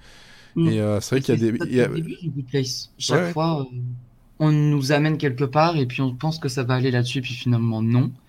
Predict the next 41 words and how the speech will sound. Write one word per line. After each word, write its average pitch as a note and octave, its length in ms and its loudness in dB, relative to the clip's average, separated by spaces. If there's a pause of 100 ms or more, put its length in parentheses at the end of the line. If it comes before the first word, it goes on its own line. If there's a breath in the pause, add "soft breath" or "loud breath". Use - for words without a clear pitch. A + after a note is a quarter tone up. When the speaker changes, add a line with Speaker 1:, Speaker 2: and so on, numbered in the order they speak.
(160 soft breath)
Speaker 2:
Ouais. G#2+ 160 -6 (240)
Speaker 1:
Et C3+ 320 -4
moi, D3 180 2
j'ai C3+ 180 0 (120)
revu C3+ 420 2
la C#3 140 2
série C3 460 0
et C3 40 0
j'ai A#2+ 80 2
même A#2+ 160 2
revu B2 320 2
la C3+ 140 2
saison B2 320 0
quatre D3+ 400 -2 (120)
et B2 220 2
Speaker 2:
Ouais. A2+ 220 -2 (100)
Speaker 1:
notamment B2+ 400 0
le B2 140 4
début B2 400 4
que - 180 -16
beaucoup A#2 300 -12
de - 40 -20
personnes A#2 280 -6
critiquent. D#3 400 -6 (480 loud breath)
Et C#3+ 80 6
je C3+ 60 6
le C3 80 6
trouve B2 200 -2
pas D3+ 140 4
si D#3+ 180 0
mauvais, C#3+ 480 6
en D3 100 2
fait, B2 440 -2
quand A#2+ 180 -10
tu - 160 -6
vois B2 340 2
le, A#2+ 220 2
Speaker 2:
Ah, A2 280 4
oui, F3+ 300 2
mais A#2 100 -2
à, A2+ 140 0